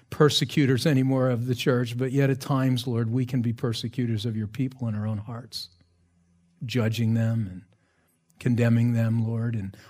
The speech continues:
holding them to expectations that even you don't hold them to. I pray this morning, Lord, you would teach us the true meaning of fellowship, Lord, and, and to stir in us a desire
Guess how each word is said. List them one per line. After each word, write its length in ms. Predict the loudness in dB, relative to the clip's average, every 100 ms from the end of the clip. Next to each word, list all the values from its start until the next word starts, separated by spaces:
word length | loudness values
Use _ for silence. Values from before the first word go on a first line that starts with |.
| -10
holding 400 | 0 2 6 4
them 180 | 4 4
to 60 |
expectations 840 | 2 0 -2 -2 0 0 0 0
that 140 | 2 2
even 220 | 2 2
you 120 | 2
don't 180 | 0 -4
hold 280 | -6 -6 -4
them 180 | -6 -8
to. 220 | -12 -12 -12 _ _ _ _ _ _ _ -20 -6
I 100 | -6
pray 260 | 0 2
this 220 | 2 2 2
morning, 380 | 2 4 4
Lord, 200 | 2 0
you 80 | 0
would 180 | -2 -4
teach 300 | -2 -2 -2
us 160 | -4 -6
the 80 |
true 220 | -6 -2 2
meaning 320 | 2 4 2
of 100 | 0 -8 -18 -20
fellowship, 760 | -18 -4 0 0 -2 -2 -8 -8
Lord, 260 | -6 -4 -2
and, 200 | 0 -2 -4 -6
and 100 | -2 0
to 60 |
stir 440 | 0 0 4 6 8
in 140 | 8
us 260 | 6 4 2
a 60 |
desire 800 | 2 2 2 2 6 6 6 2